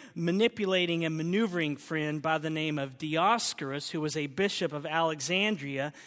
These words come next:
and he sought to undo the council's decision that had declared Eutyches a heretic.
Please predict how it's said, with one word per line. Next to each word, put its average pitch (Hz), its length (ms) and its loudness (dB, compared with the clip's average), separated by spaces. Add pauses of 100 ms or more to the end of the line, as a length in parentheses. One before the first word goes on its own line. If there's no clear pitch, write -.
(460)
and 180 160 0
he 311 200 0
sought 262 440 4
to 247 160 0
undo 233 440 4
the 190 120 0
council's 208 580 2
decision 185 560 0
that 165 120 2
had 170 120 -2
declared 180 420 0
Eutyches 160 540 -4
a 147 80 -4
heretic. 208 960 -2